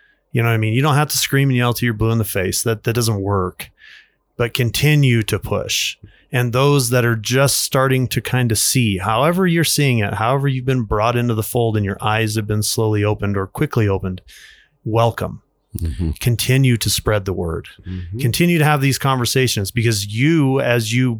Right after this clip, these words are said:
Speaker 1: bring your experience from other walks of life into this fight, are gonna be able to connect with more people that we could not connect with because we were viewed as different. So as we build momentum and diversity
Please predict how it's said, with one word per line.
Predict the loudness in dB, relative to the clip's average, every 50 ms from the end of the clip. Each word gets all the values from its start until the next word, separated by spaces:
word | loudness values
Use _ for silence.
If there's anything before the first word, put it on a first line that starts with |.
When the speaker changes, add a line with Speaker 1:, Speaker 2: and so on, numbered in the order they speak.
| -2
Speaker 1:
bring | 0 0 2 2 2 2
your | 2 2 2 2 2 0
experience | 0 -2 -4 -2 -2 0 2 2 2 2 0 0 -2
from | -4 -2 -2 -2 -2
other | 0 -2 0 0 2 2 2 0 0
walks | -2 -4 -4 -2 0 0 0 0 -2 -2
of | -4 -2 -2
life | 0 0 2 2 2 0 -2 -6 -14 _ _ -2
into | 0 0 0 0 -2 -2
this | -2 -2 -2 -2 -4
fight, | -4 -2 0 0 0 0 -2 -4 -8 -14 _ -20 -20 -20 -20 -20 _ -4
are | -4 -2
gonna | 0 0 0 2 2
be | 2
able | 2 2 2
to | 0 -2
connect | -4 -4 -4 -2 0 0 0 0 0 0 0
with | -2 0 0 0
more | 0 0 2 2 2 2 2 2 2 0 -2 -4 -6
people | -4 0 0 0 2 2 0 0 0 0
that | -2 -2 -2 -2 -2
we | -2 0 2 2 2
could | 0 0 -2 -2 0 0
not | 0 -2 -2 -4 -6
connect | -4 -2 -2 0 -2 -2 -2 -2
with | -2 -2 -2 -4 -8 _ -20 -20 -20 -16 _
because | -4 -2 0 0 0 0 0
we | 0 0 0
were | 0 0 -2
viewed | -2 -2 0 0 2 2 0
as | 0 -2 -2 -4
different. | -2 -2 -2 -2 -2 -4 -8 -8 -10 -14 -20 -20 _ _ _ _ -20 -20 -20 -20 _ _ _
So | -4 -2 0 2 2 2
as | 2 0 0 0 0
we | 0 0 -2
build | 0 0 2 2 2 2 2 2
momentum | 0 0 2 2 2 2 2 2 2 2 2 2 2
and | 0 0
diversity | -2 -2 -2 0 0 0 0 0 0 0 0 0 0 -2 -4 -6